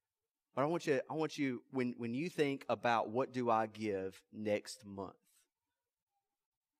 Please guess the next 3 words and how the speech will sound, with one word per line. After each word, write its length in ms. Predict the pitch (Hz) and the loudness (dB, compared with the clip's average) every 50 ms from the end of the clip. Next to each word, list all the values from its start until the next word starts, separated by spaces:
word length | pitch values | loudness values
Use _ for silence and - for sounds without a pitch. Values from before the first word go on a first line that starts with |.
| _ _ _ _ _ _ _ _ _ _ _ _ _ _ _ _ _ _ _ _ _ _ _ _ _ _ _ _ _ _ _ _ _ _ - | _ _ _ _ _ _ _ _ _ _ _ _ _ _ _ _ _ _ _ _ _ _ _ _ _ _ _ _ _ _ _ _ _ _ -4
think 160 | 135 117 - | -4 -4 -4
about 240 | - 117 104 - - | -6 -10 -10 -10 -14
this. 460 | - 101 - - - - - - - | -18 -20 -20 -20 -20 -20 -20 -20 -20